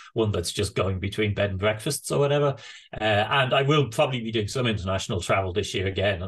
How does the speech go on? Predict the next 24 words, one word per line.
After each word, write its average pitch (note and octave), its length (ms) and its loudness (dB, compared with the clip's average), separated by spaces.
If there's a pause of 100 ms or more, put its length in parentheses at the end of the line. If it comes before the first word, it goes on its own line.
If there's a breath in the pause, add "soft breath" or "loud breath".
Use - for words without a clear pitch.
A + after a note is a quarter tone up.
You B2 140 0
know, - 80 -4
I'll F2+ 140 -8
probably F#2+ 280 -2
be G2 100 -4
going F#2+ 180 0
to - 100 -6
the G2+ 100 -8
Canaries F#2+ 520 0
in F#2+ 260 -2
January C#3 500 4
because G2 360 -2
I F2+ 60 -2
find G2 340 -2
that - 220 -4
sunlight F#2+ 420 -2
really F2+ 240 -4
helps G#2+ 360 -2
keep G#2+ 200 -6
me G2+ 120 -4
sane A#2 420 0
through C#3 140 2
the B2+ 80 0
winter. D#3 360 2